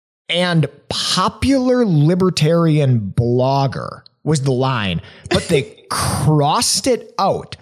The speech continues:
They didn't delete it from the review. They just struck through it.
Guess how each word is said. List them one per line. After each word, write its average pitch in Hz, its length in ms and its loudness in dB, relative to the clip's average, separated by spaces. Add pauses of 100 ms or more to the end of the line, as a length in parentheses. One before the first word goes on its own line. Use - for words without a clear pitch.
(100)
They 190 100 0
didn't 294 180 -2
delete 285 400 2
it - 160 -4
from 175 160 2
the 156 80 4
review. 151 580 2 (140)
They 175 120 0
just - 460 -4
struck - 760 -2
through 156 480 0
it. - 180 -8